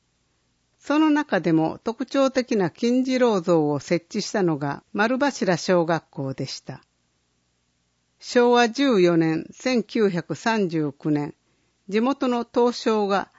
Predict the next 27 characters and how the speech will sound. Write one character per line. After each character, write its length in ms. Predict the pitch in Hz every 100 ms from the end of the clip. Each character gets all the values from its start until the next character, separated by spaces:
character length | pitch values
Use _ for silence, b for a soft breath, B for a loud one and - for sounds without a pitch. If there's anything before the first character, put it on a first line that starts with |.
| b _
陶 240 | - 240 254
製 340 | - 262 240
の 300 | 226 214 -
金 300 | - 247 254
次 160 | 247 254
郎 240 | 262 214
像 260 | 175 170 156
を 80 | 147
製 240 | - 175
作 300 | 156 175 170
し、 340 | - 170 156 - -
学 300 | 175 - -
校 260 | 190 185
に 200 | 175 175
寄 200 | 165 220
付 140 | 196 180
し 120 | -
た 120 | 156
の 160 | 139 143
で 100 | 120
す。 300 | - - _ _ _ _ _ _ _ _ _ _ _ _ _ _ -
当 180 | 269 247
時 140 | 214
の 120 | 190
新 360 | - 190 190 185
聞 260 | 185 180
は、 260 | 175 165